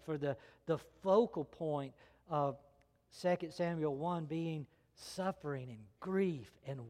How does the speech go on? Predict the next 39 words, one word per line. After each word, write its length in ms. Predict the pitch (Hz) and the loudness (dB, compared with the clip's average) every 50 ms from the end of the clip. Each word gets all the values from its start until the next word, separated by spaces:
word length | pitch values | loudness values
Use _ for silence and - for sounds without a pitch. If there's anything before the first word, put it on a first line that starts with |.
| 117 120 | -12 -8
weeping, 540 | 123 151 185 196 190 165 - 143 127 110 95 90 - _ _ _ _ _ _ _ _ _ _ _ | -4 -2 0 0 0 -2 -4 -8 -10 -10 -10 -14 -20 _ _ _ _ _ _ _ _ _ _ _
because 160 | _ - 147 139 | _ -6 -4 -4
the 60 | 143 | 0
whole 200 | 147 185 185 175 | 2 2 4 4
last 300 | 170 170 165 160 - - | 4 4 4 2 0 -6
part 280 | - - 214 220 202 | -10 -4 -2 0 0
of 100 | 165 139 | 0 0
it's 180 | 139 139 - - | -2 -4 -4 -4
on 140 | 160 160 156 | -2 -2 0
that 180 | 156 156 147 | -2 -2 -2
as 160 | 131 123 - - | -4 -8 -10 -8
well. 400 | 156 175 175 160 135 123 113 - - _ _ _ _ _ _ _ _ _ _ _ _ _ _ _ _ _ _ _ _ _ _ _ _ _ _ _ _ - | -6 -2 -2 -2 -2 -4 -8 -14 -20 _ _ _ _ _ _ _ _ _ _ _ _ _ _ _ _ _ _ _ _ _ _ _ _ _ _ _ _ -8
And 100 | 160 160 | -6 -6
it's, 320 | 160 135 - - - - - _ _ _ - | -6 -8 -10 -16 -20 -20 -20 _ _ _ -20
it's 100 | - - 196 | -12 -2 2
what 100 | 202 185 | 4 4
I 40 | |
wanted 260 | 180 160 180 180 175 165 | 4 4 4 2 2 2
you 60 | 160 | 0
to 40 | 147 | 0
see. 180 | - 208 202 | 2 2 2
Verse 300 | 175 156 170 156 - - - - | 4 2 2 0 0 -6 -12 -8
ten 140 | - 202 208 | -2 0 0
is 120 | 202 156 | 0 0
like, 160 | 170 151 - - | 0 -4 -4 -6
like, 300 | 165 151 151 160 160 147 - - - - | -8 -8 -6 -8 -8 -10 -12 -16 -14 -8
wait, 180 | 196 233 226 | -2 2 4
wait, 100 | 226 220 | 6 6
wait. 200 | 214 185 156 156 | 4 2 0 4
Then 340 | 156 214 226 214 190 170 151 | 6 8 8 8 6 2 2
David 320 | 139 170 180 190 180 175 151 143 | 4 4 6 6 4 2 0 0
just 160 | 180 175 - | 0 0 0
interrupts 500 | - 208 226 269 262 220 226 226 - - | -4 -4 0 2 4 6 6 4 4 2
everything 380 | 208 226 233 226 185 - 135 110 - _ _ _ | 0 0 2 0 -2 -4 -8 -12 -14 _ _ _
for 100 | - 165 | -2 0
this. 480 | 139 143 123 107 - - - - - - _ _ _ _ _ _ _ _ _ _ _ _ _ _ _ _ _ _ _ _ _ _ _ _ _ _ _ _ _ _ | 0 0 -2 -4 -8 -12 -16 -16 -16 -18 _ _ _ _ _ _ _ _ _ _ _ _ _ _ _ _ _ _ _ _ _ _ _ _ _ _ _ _ _ _
This 180 | - 208 226 - | 2 2 2 4
becomes 560 | - 190 - - 214 208 202 196 180 - - - - _ _ _ _ _ | 0 -4 0 2 2 4 4 2 0 -2 -6 -14 -20 _ _ _ _ _
a 320 | 180 180 180 180 170 160 | 4 4 6 6 4 2